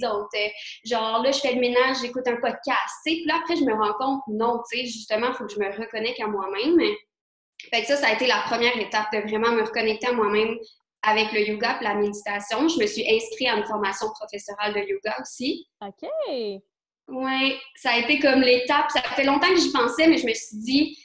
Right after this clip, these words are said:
Speaker 1: quand que là, je passais mon été à travailler sur mon essai, à plus filer, je me suis dit, au moins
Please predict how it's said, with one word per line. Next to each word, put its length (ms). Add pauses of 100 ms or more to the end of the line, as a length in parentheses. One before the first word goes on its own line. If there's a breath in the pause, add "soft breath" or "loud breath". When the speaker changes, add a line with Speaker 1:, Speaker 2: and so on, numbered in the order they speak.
(320 loud breath)
Speaker 1:
quand 220
que 100
là, 260
je 100
passais 360
mon 180
été 320
à 80
travailler 320
sur 180
mon 200
essai, 460
à 200
plus 300
filer, 360
je 140
me 60
suis 140
dit, 200
au 140
moins 420